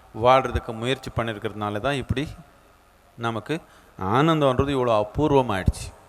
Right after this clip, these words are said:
பிறந்தப்போ, சின்ன குழந்தையா இருக்கிறப்போ ஆனந்தமா இருந்தீங்களா, துன்பமா இருந்தீங்களா? சும்மாவே,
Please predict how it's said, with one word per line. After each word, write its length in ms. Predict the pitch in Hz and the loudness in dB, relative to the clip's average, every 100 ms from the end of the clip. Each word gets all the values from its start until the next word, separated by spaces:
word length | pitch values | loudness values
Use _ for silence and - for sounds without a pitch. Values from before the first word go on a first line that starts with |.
| - _ _ - - _ _ | -20 _ _ -20 -20 _ _
பிறந்தப்போ, 760 | 131 156 190 185 - 170 131 101 - - - - - - | 2 2 -2 -4 -4 -4 -4 -8 -16 -20 -20 -20 -20 -20
சின்ன 280 | - 160 180 | -10 -4 -2
குழந்தையா 420 | 180 170 165 156 | 0 0 2 0
இருக்கிறப்போ 480 | 143 139 123 139 120 85 - - - - - _ - - - | 0 -4 -4 -4 -4 -6 -18 -20 -20 -20 -20 _ -20 -18 -4
ஆனந்தமா 460 | 120 175 185 185 | -2 0 0 0
இருந்தீங்களா, 400 | 180 170 170 180 | -2 -4 -4 -4
துன்பமா 400 | 202 175 165 147 | -4 -6 -6 -2
இருந்தீங்களா? 320 | 120 113 110 | -4 -4 -6
சும்மாவே, 500 | 104 123 117 113 110 | -6 -6 -6 -6 -6